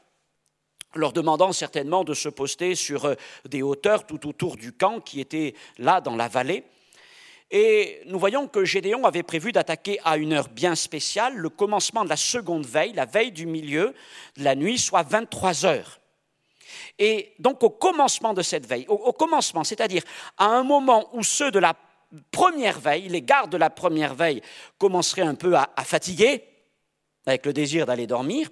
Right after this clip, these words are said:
et où ceux qui allaient les remplacer de la seconde veille, euh, sortaient à peine du sommeil. D'accord ? Donc tout le monde était un peu fatigué, il y avait du relâchement sur le camp à ce moment-là. Nous voyons aussi que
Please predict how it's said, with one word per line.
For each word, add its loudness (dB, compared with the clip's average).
et 2
où -4
ceux -2
qui 2
allaient 4
les 4
remplacer 2
de 0
la 4
seconde 0
veille, 2
euh, -6
sortaient 0
à 8
peine 0
du -2
sommeil. 0
D'accord ? -2
Donc -2
tout -14
le -10
monde 0
était -2
un -2
peu -2
fatigué, -6
il -6
y 4
avait 0
du -10
relâchement -2
sur -4
le -4
camp -4
à 0
ce -6
moment-là. -4
Nous 0
voyons 4
aussi -2
que 4